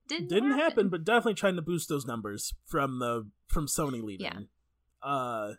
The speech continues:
Speaker 1: You know, I feel like now, like, back in, like, earlier days of E three where, like, bloggers would come in
Speaker 2: Mm-hmm.
Speaker 1: and, like, waste people's time.
Speaker 2: <laughs>
Speaker 1: You know, blog-, <laughs> bloggers didn't have, like, as, quite as much influence as, like, say, like,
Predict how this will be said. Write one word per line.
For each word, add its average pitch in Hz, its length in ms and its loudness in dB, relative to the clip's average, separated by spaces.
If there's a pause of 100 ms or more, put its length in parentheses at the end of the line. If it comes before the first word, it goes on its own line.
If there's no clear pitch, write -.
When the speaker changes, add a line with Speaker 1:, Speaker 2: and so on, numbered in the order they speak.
(160)
Speaker 1:
You 285 120 -4
know, 311 120 0
I 294 100 -2
feel 370 260 -2
like 285 420 -2
now, 226 460 -2
like, 240 180 -4
back 294 280 0 (500)
in, 233 80 -2
like, 226 200 -4
earlier 233 300 2
days 240 280 2
of 240 160 -4
E 240 160 -4
three 240 320 -6
where, 208 180 -4
like, 170 200 -8
bloggers 226 480 0
would 226 140 -6
come 226 220 0
in 226 60 0
Speaker 2:
Mm-hmm. 220 100 0
Speaker 1:
and, 220 80 -4
like, 214 160 -6
waste 214 260 -2
people's 220 420 0
time. 214 420 2
Speaker 2:
<laughs> 381 60 8 (340)
Speaker 1:
You 254 60 0
know, 254 80 -2
blog-, 269 280 4
<laughs> - 720 -6
bloggers 370 360 4
didn't 330 180 -2
have, 254 220 4
like, 247 240 0
as, 214 240 -4
quite 254 260 -2
as 240 100 -4
much 226 220 -4
influence 220 580 -4
as, 196 120 -12
like, 185 260 -8 (500)
say, 226 280 -6
like, 208 180 -6